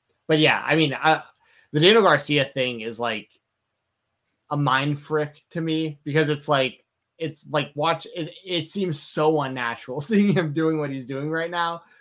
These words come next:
but I think it's perfect because it will eventually lead to him, like, this is going to help him overall. Um,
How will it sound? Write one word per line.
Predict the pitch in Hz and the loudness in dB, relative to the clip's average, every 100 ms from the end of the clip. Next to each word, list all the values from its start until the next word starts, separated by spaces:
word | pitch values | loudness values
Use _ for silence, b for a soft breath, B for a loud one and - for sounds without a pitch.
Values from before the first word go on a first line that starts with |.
| b | b
but | - 156 - 143 | 0 0 0 -2
I | 143 | -2
think | 180 165 | 0 -2
it's | 151 - | -6 -8
perfect | - 147 147 139 117 - | -6 -2 -2 -4 -10 -10
because | 120 131 113 | -4 -4 -4
it | 143 | -8
will | 143 147 | -4 -2
eventually | 131 143 156 147 131 | -2 -4 -4 -6 -8
lead | 120 135 127 | -6 -8 -6
to | 117 | -8
him, | 123 117 107 98 _ _ _ _ _ - | -8 -8 -10 -14 _ _ _ _ _ -6
like, | 151 143 - | -6 -6 -6
this | 165 190 | 0 0
is | 202 156 | 0 2
going | 165 180 160 | 2 2 0
to | |
help | 131 135 127 | 0 0 -2
him | 113 107 | -4 -8
overall. | 110 101 92 - - _ _ _ | -8 -8 -12 -14 -20 _ _ _
Um, | 139 117 104 95 | -4 -4 -6 -14